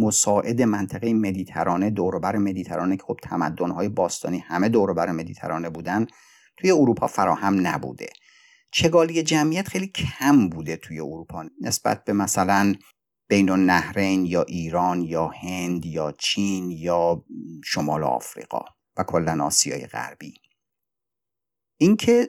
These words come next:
اروپا بارون زیاد داشته و نیاز به کانال آبیاری نداشته، بعداً خیلی به کارش میاد. یه اتفاقی میفته حوالی قرون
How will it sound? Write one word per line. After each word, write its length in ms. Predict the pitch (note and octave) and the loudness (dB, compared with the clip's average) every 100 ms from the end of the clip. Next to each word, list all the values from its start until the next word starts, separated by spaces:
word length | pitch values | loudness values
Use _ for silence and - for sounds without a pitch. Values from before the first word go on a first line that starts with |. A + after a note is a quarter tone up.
| - | 2
اروپا 540 | D3+ C#3 C3 - G3 - | 4 6 4 0 -2 4
بارون 540 | C3 A2+ A2 C3 D#3+ | 4 6 6 6 6
زیاد 640 | C#3 A2 A2 G#2+ A#2 C3 F#2+ | 4 0 0 2 4 2 0
داشته 480 | D#2+ E2 - F#2 F2+ | 0 2 0 -2 -4
و 100 | F#2+ | -2
نیاز 380 | F#2+ A2+ C3 C#3 | 0 0 -2 -2
به 80 | |
کانال 640 | C3 - - F#2 G#2 B2 C3+ - | -4 -4 -8 -6 -2 2 0 2
آبیاری 640 | G2+ F#2+ G2+ G2+ F2+ G#2+ | 0 0 -2 -4 -2 2
نداشته، 920 | B2 B2+ B2+ A#2 - - G#2 F#2+ E2+ F#2+ - _ - | 4 4 2 2 0 -2 -4 -4 -4 -10 -20 _ 0
بعداً 800 | G2 G2+ A#2 G#2 C3 D#3+ F3 E3+ D3+ | 0 0 -4 2 4 6 4 0 -8
خیلی 360 | - C3+ A#2+ A2+ | -2 2 2 2
به 120 | - | 0
کارش 580 | - D#2+ D2 - - - | -2 0 0 0 -2 -2
میاد. 380 | G1+ - _ - _ _ _ _ _ _ _ _ | -12 -16 _ -20 _ _ _ _ _ _ _ _
یه 140 | F3+ A3+ | 4 4
اتفاقی 540 | A#3 D#3 - D#3 F3+ | 4 0 2 4 6
میفته 760 | F3 D#3 C3 - F#2+ E2+ F2 G#2 _ _ - | 6 6 4 2 2 2 0 -8 _ _ -6
حوالی 800 | A#2 A#2+ A#2 A#2 B2+ C3+ C3 | -2 2 2 4 4 6 6
قرون 640 | C3 - G#2+ G#2 A2+ A#2 A#2+ | 4 -2 -8 -2 0 0 0